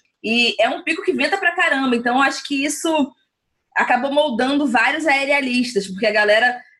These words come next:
foi se acostumando a surfar com aquele mar mexido, com o vento, e o vento favorece, né? Pra quem sabe da aéreo, não é o meu caso, o vento às vezes favorece. Então, a praia de Ponta Negra é um pico legal, assim, referência no estado.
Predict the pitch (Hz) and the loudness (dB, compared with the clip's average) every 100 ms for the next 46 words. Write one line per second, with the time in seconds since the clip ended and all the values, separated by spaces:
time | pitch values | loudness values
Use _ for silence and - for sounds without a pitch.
0 | _ _ - - 269 339 320 - 320 254 | _ _ -10 -2 0 0 -2 -2 0 2
1 | 269 277 277 - 254 254 277 247 247 254 | 2 0 -2 0 0 0 -2 -2 0 0
2 | 233 - - 277 277 262 262 240 185 196 | 0 -2 -2 0 0 0 0 0 0 0
3 | 262 285 285 285 285 - _ 226 294 247 | 0 2 0 -2 -4 -8 _ -2 0 0
4 | 269 330 381 349 349 370 330 285 285 220 | 0 -2 0 0 2 2 2 0 -2 -2
5 | 220 226 247 254 233 233 226 202 196 262 | 0 -2 0 0 0 0 2 2 2 2
6 | 240 196 202 190 190 196 202 202 233 185 | 0 0 2 2 2 0 0 0 0 -2
7 | 185 _ _ - 208 220 247 262 233 247 | -6 _ _ -4 0 0 2 2 2 2
8 | - 254 254 311 247 220 - 185 - _ | 2 0 0 0 2 2 0 -10 -12 _
9 | _ 190 202 208 214 247 262 - _ _ | _ -6 0 2 4 2 -2 -10 _ _
10 | - 180 202 202 202 208 - - 226 247 | -8 0 2 2 0 -4 -8 -2 0 0
11 | 226 - 269 370 349 247 233 254 277 294 | -6 -6 -6 0 0 2 2 0 2 0
12 | 294 226 247 254 262 247 233 208 214 214 | 0 -4 -4 -8 -6 -2 0 0 0 -2
13 | - 208 233 220 - 202 196 247 247 226 | -6 -2 0 0 0 0 0 0 -2 -2
14 | 208 - 185 185 226 226 | -4 -4 0 2 0 -2